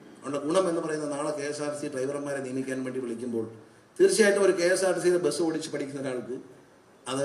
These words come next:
ആ പരീക്ഷ വളരെ എളുപ്പമായിരിക്കും എന്നുകൂടി ആലോചിക്കണം. ഇതൊക്കെ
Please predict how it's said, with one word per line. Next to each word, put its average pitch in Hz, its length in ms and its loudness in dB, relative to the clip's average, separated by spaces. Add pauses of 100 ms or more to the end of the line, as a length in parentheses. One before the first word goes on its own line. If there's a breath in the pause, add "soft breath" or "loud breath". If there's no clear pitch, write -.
ആ - 160 -8
പരീക്ഷ 151 360 -4
വളരെ 127 440 -10
എളുപ്പമായിരിക്കും 120 640 -6 (100)
എന്നുകൂടി 110 300 -6
ആലോചിക്കണം. 104 440 -14 (640)
ഇതൊക്കെ 127 220 -6